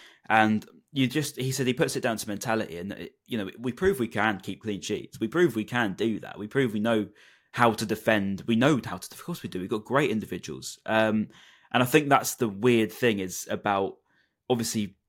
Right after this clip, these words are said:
I don't know at what point does the mentality change. Is it you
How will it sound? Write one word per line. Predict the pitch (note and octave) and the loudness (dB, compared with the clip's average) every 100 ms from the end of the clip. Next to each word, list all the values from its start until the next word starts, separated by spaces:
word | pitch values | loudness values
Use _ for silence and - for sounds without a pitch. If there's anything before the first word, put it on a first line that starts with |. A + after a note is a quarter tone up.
| _ _ _ _ - - | _ _ _ _ -10 -8
I | - D3 | -2 0
don't | D3+ | 6
know | C#3 | 6
at | C3+ | 8
what | C#3+ - | 4 4
point | C#3+ B2 | 2 2
does | B2 A#2 | 2 0
the | B2 | 0
mentality | A#2 A#2 A#2 G2 A2 | 0 2 0 0 -2
change. | - A#2 A2 G#2+ G#2 - _ _ _ | -2 0 0 0 -4 -8 _ _ _
Is | C3 B2+ | 2 2
it | B2+ | -2
you | B2 | -8